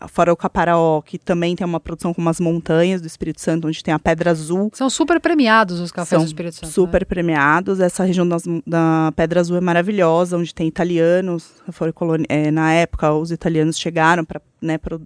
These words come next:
Speaker 1: pra colher café e ficaram ali. Então,
Speaker 2: E
Speaker 1: uma
Speaker 2: viraram
Speaker 1: onde
Speaker 2: produtores.
Speaker 1: Viraram produtores, tem uma festa da polenta super tradicional lá, mas que tem café, muito café também.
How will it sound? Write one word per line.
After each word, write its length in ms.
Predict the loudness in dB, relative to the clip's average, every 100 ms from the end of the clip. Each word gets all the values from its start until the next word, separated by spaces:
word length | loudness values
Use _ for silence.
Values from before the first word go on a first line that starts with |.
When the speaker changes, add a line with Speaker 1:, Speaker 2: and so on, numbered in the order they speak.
| -10
Speaker 1:
pra 160 | -8
colher 320 | -2 0 0
café 480 | -2 -6 0 4 4 2 -14 -20 _ -6
e 340 | -4 0 -2
ficaram 480 | -2 0 4 4 4
ali. 320 | 0 -2 -8 _ _ -4
Então, 120 | 0
Speaker 2:
E 40 |
Speaker 1:
uma 120 | 4 6
Speaker 2:
viraram 180 | 6 6
Speaker 1:
onde 60 |
Speaker 2:
produtores. 520 | 4 2 2 2 0 2
Speaker 1:
Viraram 240 | 2 0
produtores, 720 | -2 -2 -4 -2 2 2 2
tem 140 | -2 -2
uma 160 | 0
festa 320 | 2 0 0 -2
da 100 | -2
polenta 480 | 0 0 0 -2
super 260 | -8 -6 -6
tradicional 680 | -2 -2 0 -2 2 2 2
lá, 260 | 2 0
mas 240 | 0 -2 -6
que 100 | -8
tem 220 | 0 0
café, 420 | 0 -2 0 2
muito 300 | 2 0 -2
café 400 | -2 -2 0 -2
também. 540 | 0 0 2 2 2